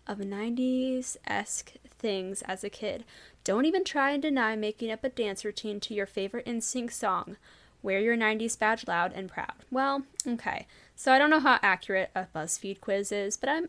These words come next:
I'm pretty proud of that. Ninety percent, although I know people listening to this are gonna be a little bit older than me and definitely remember way more the nineties than I do, so props to you. You guys are definitely more of a nineties kid than I am because, I mean, obviously being born in nineteen ninety-five, I don't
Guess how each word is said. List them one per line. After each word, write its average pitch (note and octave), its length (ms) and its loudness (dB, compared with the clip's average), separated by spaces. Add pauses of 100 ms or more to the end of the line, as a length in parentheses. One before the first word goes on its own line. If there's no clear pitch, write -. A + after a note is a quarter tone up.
I'm D4+ 160 -2
pretty F4 220 0
proud D4 240 2
of C4+ 80 0
that. - 240 -6
Ninety A#3 320 0
percent, B3 500 -2 (320)
although A3 140 2
I G#3 100 4
know G#3 160 2
people B3+ 240 2
listening A#3+ 300 0
to C4 100 -4
this B3 400 0 (280)
are G#3+ 120 -2
gonna G#3+ 180 -2
be G#3+ 400 -2
a - 40 -6
little G#3+ 140 0
bit A3+ 120 2
older A3+ 240 2
than A3+ 140 -2
me A3+ 180 0
and F#3+ 120 -4
definitely G#3 380 -2
remember G3+ 420 0
way F#3+ 280 0
more G3+ 240 0
the G3 100 -2
nineties F#3+ 440 -2
than F#3 120 -2
I F#3 160 0
do, B3 340 0
so F3+ 540 -2 (340)
props - 400 6
to G3+ 80 -2
you. G3 260 0
You G3 180 -4
guys F3+ 260 2
are F#3 60 -6
definitely F#3 420 -4
more F3+ 160 -4
of F3+ 60 -2
a F3+ 40 -4
nineties F3 340 -6
kid F#3+ 160 -10
than F3+ 100 -4
I F#3 140 0
am A#3 200 -2
because, F#3+ 420 -6 (640)
I G#3 80 -4
mean, F#3+ 180 -4
obviously G#3+ 460 0
being G#3+ 260 -2
born F#3 220 0
in F#3+ 80 -4
nineteen E3+ 360 -4
ninety-five, F#3+ 600 0
I G3 80 -6
don't G#3 240 -6